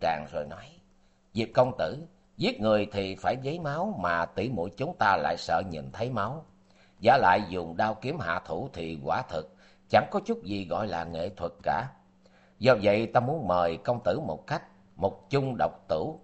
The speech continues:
công tử cảm thấy thế nào?" Diệp Trường Thanh kinh ngạc hỏi lại, "Độc tửu?" Ngọc Thúy thản nhiên nói,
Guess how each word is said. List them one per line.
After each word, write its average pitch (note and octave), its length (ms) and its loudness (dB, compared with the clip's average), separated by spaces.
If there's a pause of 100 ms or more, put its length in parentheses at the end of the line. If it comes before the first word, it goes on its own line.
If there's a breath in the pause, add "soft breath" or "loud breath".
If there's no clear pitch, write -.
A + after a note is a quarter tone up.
công A#2 260 2
tử A#2+ 300 0
cảm - 200 -2
thấy B2+ 120 -4
thế C#3 200 -8
nào?" D2 280 -6 (840 soft breath)
Diệp C3+ 240 0
Trường A2 240 0
Thanh C3+ 180 -2
kinh C3+ 260 -4
ngạc F2+ 220 -2
hỏi G#2 220 -4
lại, E2+ 240 -4 (180)
"Độc E2+ 140 6 (180)
tửu?" F#2+ 300 0 (600 soft breath)
Ngọc A2 200 0
Thúy F#3 200 0
thản F#2+ 200 -2
nhiên A2+ 240 -4
nói, B2+ 320 -8